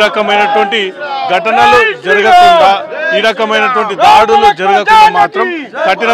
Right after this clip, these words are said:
చర్యలు తీసుకుంటాము. ఇప్పటికే దీనిపై ఎవరు కూడా ప్రభుత్వం, అటు పోలీసులు కానీ నిందితులని అధికారికంగా అరెస్ట్ చూపియలేదని, కనీసం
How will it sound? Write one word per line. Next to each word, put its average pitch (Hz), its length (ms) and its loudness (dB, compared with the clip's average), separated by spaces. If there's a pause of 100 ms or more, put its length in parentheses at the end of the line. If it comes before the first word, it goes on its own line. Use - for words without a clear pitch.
(100)
చర్యలు 220 340 0
తీసుకుంటాము. 196 540 -2 (120)
ఇప్పటికే 359 400 2 (640)
దీనిపై 240 400 0 (160)
ఎవరు 233 260 0
కూడా 247 220 2 (320)
ప్రభుత్వం, 220 480 0 (140)
అటు 208 140 -4 (140)
పోలీసులు 214 480 -4
కానీ 196 220 -6 (360)
నిందితులని 214 640 -6
అధికారికంగా 202 800 -6
అరెస్ట్ 180 240 -12 (100)
చూపియలేదని, 190 720 -10 (320)
కనీసం 202 360 -14